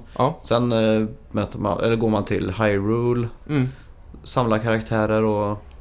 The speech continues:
Speaker 1: Ja, som en, eh, massa olika spel i ett.
Speaker 2: Mm.
Speaker 1: Mm. Ja, det har varit coolt.
Speaker 2: Ja, med alla Nintendos, eh, karaktärer och,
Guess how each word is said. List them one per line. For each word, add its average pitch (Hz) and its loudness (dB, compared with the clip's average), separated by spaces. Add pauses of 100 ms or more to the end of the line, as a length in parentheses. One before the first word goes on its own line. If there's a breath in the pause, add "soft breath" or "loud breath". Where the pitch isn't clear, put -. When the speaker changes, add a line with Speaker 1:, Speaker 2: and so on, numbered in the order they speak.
(140)
Speaker 1:
Ja, 147 6
som 139 0
en, 127 4
eh, 117 2 (280)
massa 131 0
olika 104 0
spel 107 -2
i 101 4
ett. 131 -4 (160)
Speaker 2:
Mm. 135 0 (160)
Speaker 1:
Mm. 123 -6 (180)
Ja, 110 0
det 123 2
har 190 0
varit - -2
coolt. - -8 (280)
Speaker 2:
Ja, 170 2
med 165 2
alla 147 4
Nintendos, 127 0
eh, 107 2
karaktärer 104 0
och, 101 -2